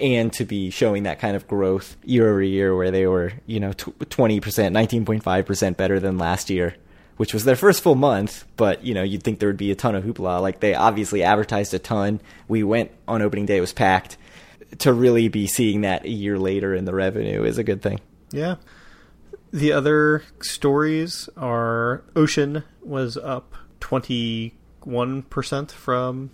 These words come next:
Speaker 2: twenty eighteen, so it went from fifteen point eight million to nineteen point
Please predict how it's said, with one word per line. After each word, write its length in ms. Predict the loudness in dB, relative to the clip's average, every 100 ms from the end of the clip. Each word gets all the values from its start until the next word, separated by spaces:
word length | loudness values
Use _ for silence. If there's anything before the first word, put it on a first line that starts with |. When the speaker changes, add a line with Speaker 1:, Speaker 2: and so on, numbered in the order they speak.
| -10
Speaker 2:
twenty 260 | -6 -4
eighteen, 360 | -6 -6 -10 -10
so 180 | -8 -8
it 60 |
went 160 | -6 -10
from 340 | -8 -8 -10 -14
fifteen 360 | -16 -8 -8 -4
point 300 | -4 -6 -6
eight 180 | -10 -6
million 420 | -6 -4 -4 -6
to 240 | -6 -6
nineteen 340 | -4 -6 -4 -4
point 200 | -4